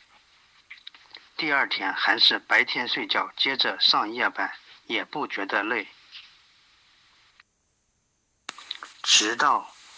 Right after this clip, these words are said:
最近几年，身体状况明显下降，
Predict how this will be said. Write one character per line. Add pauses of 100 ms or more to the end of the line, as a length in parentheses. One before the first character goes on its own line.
(220)
最
近
几
年， (400)
身
体
状
况
明
显
下
降，